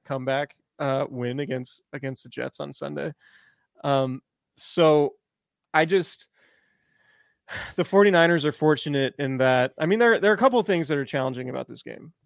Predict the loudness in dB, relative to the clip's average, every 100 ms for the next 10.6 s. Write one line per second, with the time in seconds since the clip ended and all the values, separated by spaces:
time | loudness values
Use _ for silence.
0 | _ -2 -2 0 2 2 -2 -10 _ _
1 | _ _ _ _ _ 0 4 2 2 0
2 | 0 -2 -6 -4 -2 -2 -2 -2 -2 -2
3 | -4 -8 -6 -4 -2 -4 -4 -2 -2 -2
4 | -6 -12 -18 _ _ _ _ _ _ -2
5 | -2 0 0 0 2 0 -2 -4 -4 -4
6 | -2 -2 -2 -8 -8 -8 -8 -6 -2 -2
7 | -2 -4 -2 -4 -4 -10 -14 _ _ _
8 | _ 2 6 6 6 4 4 2 -2 -4
9 | -4 0 2 2 0 0 -2 -4 -6 -8
10 | -8 -10 -14 -14 -14 -18